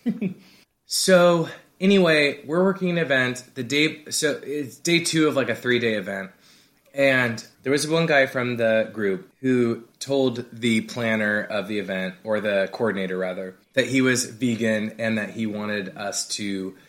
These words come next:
go get him a different lunch than what was gonna be served the next day, which was gonna be Shake Shack. So it's three different sandwiches. It's the, the cheeseburger, the chicken sandwich, and then the quote-unquote vegetarian quote-unquote option,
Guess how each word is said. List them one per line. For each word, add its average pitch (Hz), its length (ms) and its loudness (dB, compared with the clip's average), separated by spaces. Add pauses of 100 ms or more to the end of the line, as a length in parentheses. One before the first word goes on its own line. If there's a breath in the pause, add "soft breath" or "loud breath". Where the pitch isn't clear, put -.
(340 soft breath)
go 110 160 -2
get 104 200 -6
him 101 220 -6
a 95 60 -6
different 95 440 -8 (120)
lunch 131 420 0
than 110 100 -4
what 104 100 -6
was 98 120 -6
gonna 98 140 -8
be 98 100 -8
served 190 300 0
the 131 40 -4
next 98 220 -4
day, 95 300 -4
which 107 160 -12
was 104 100 -10
gonna 107 180 -6
be 92 400 -10
Shake - 280 2
Shack. - 360 -8 (220)
So 113 260 0
it's - 380 -6 (880 soft breath)
three 196 200 4
different 214 340 2
sandwiches. 160 720 2
It's 120 220 -8
the, 110 480 2
the 113 80 -10
cheeseburger, 175 840 0
the 135 80 -10
chicken 170 380 -2
sandwich, 139 480 0
and 123 140 -4
then 117 120 -2
the 104 120 -2
quote-unquote 120 800 -2
vegetarian 110 640 -4
quote-unquote 110 640 -4
option, 101 640 -8